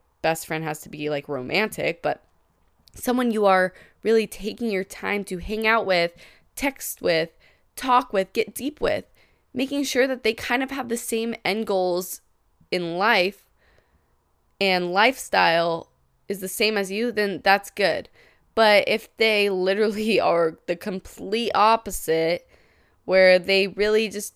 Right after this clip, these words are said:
don't really care about their health, their wellness, this is for me, I'm, like, speaking about me,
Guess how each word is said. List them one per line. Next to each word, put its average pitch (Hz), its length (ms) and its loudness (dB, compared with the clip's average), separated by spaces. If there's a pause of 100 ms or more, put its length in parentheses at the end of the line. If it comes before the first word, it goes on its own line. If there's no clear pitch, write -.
(100)
don't 302 260 0
really 233 260 4
care 226 460 4
about 220 380 4
their 190 280 -2 (320)
health, 214 640 4
their 170 220 2
wellness, 233 600 2
this 202 180 -8
is 175 120 -10
for 170 240 -2
me, 151 180 -8
I'm, 156 100 -8
like, 160 140 -10
speaking - 340 -12
about - 220 -8
me, 160 320 -8